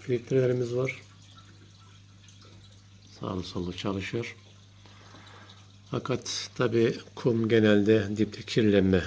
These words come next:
yaptığı için yılda bir kere ben bu kumu alıp temizliyorum.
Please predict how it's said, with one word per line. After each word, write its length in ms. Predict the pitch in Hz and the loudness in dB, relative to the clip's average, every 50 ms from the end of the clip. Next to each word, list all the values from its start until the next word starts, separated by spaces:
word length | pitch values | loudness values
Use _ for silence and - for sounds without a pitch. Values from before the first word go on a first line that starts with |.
| 90 113 | -2 -4
yaptığı 360 | 107 98 - - - - 120 | -2 -4 -4 -4 -2 0 0
için 340 | 107 101 - - 113 131 - - - - - - - - - - - - - - - - - - - - - - - - - - - - - - - - - - - - - - - - | 0 0 0 -4 -4 -6 -6 -12 -20 -20 -20 -20 -20 -20 -20 -20 -20 -20 -20 -20 -20 -20 -20 -20 -20 -20 -20 -20 -20 -20 -20 -20 -20 -20 -20 -20 -20 -20 -20 -20 -20 -20 -20 -20 -12 -4
yılda 340 | - 117 113 104 101 110 104 | 0 0 2 2 2 2 0
bir 100 | 113 110 | 0 -2
kere 360 | - - 98 92 98 110 107 - - - - - - - - - - - - - - - - - | -2 0 0 0 0 -2 -4 -10 -14 -20 -20 -20 -20 -20 -20 -20 -20 -20 -20 -20 -20 -16 -8 -4
ben 240 | - 107 98 90 92 | -2 -2 -2 -2 -2
bu 160 | 98 92 - | -4 -6 -4
kumu 360 | - 107 92 92 95 - - - - - - - - - - - - - - - - - - - - - - - - - - - - - | -4 -2 -2 -2 -2 -4 -6 -10 -20 -20 -20 -20 -20 -20 -20 -20 -20 -20 -20 -20 -20 -20 -20 -20 -20 -20 -20 -20 -20 -20 -20 -20 -14 -10
alıp 240 | 123 113 117 - - | -8 -8 -8 -6 -4
temizliyorum. 600 | - 113 101 98 98 90 92 95 90 87 90 | 0 2 2 2 2 2 0 -2 -2 -2 -6